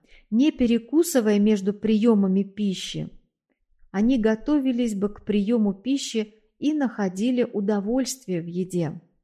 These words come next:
Детей в основном не учат, насколько важно знать, когда, как и что есть. Их желания легко удовлетворяются,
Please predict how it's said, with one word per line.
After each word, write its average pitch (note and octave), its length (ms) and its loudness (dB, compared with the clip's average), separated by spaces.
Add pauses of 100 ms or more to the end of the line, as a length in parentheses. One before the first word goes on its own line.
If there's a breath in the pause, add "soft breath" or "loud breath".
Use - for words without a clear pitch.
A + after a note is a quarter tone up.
(2000)
Детей B3+ 500 4
в A3+ 60 0
основном A3 560 2
не C#4 160 2
учат, G3+ 440 0
насколько G#3 540 -2
важно A3 420 -2
знать, - 580 -8 (480)
когда, G3 840 2 (240)
как G3 600 -2 (220)
и A#3+ 180 -2
что G3 440 -2
есть. E3+ 680 -4 (920)
Их C4+ 280 2
желания A#3+ 640 2
легко G3 400 0
удовлетворяются, A3 1200 0